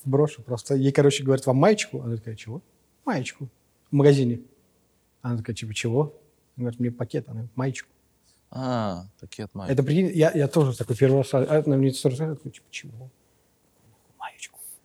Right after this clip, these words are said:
Speaker 1: И мне только потом, вот, когда она объяснила, я такой, типа: «А, нифига, я даже забыл про этот старый, типа, хер».
Speaker 2: М, ну, у нас даже так не говорят. Типа, там, в «Магните», когда на самообслуживании, там написано «пакет майка», ты на это уже не обращаешь внимания. Пакет же написано, все нормально.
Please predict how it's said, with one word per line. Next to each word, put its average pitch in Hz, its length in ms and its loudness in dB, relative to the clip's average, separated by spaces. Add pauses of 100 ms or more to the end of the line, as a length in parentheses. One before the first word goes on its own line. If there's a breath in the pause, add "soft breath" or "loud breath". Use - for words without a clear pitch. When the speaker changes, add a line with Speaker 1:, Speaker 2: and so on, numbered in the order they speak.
(920 soft breath)
Speaker 1:
И 156 100 8
мне 170 140 10
только 165 200 8
потом, 160 280 8
вот, 135 120 4
когда 127 160 2
она 123 100 2
объяснила, 127 300 6
я 131 60 6
такой, 131 140 -2
типа: 135 320 -4
«А, 156 40 0
нифига, 147 340 6
я 147 80 8
даже 135 280 6
забыл 143 340 6
про 143 140 2
этот 127 200 -2
старый, 120 380 0
типа, - 180 -20 (120)
хер». 123 100 -20 (120)
Speaker 2:
М, 107 240 0
ну, 113 120 4
у - 20 4
нас 131 220 4
даже 139 200 0
так 139 160 -2
не 139 100 -4
говорят. 135 340 4 (280 loud breath)
Типа, 104 640 6 (180)
там, 98 200 0
в 98 160 -6
«Магните», 120 460 4
когда 110 320 8
на 107 160 2
самообслуживании, 117 720 2
там 104 160 0
написано 127 320 0
«пакет 101 380 2
майка», 92 440 4 (380)
ты 123 100 6
на 113 120 8
это 107 140 0
уже 107 160 0
не 107 60 4
обращаешь 104 480 4
внимания. 95 340 -2
Пакет 98 260 2
же 87 100 -6
написано, 87 540 -6
все - 200 -8
нормально. - 400 -14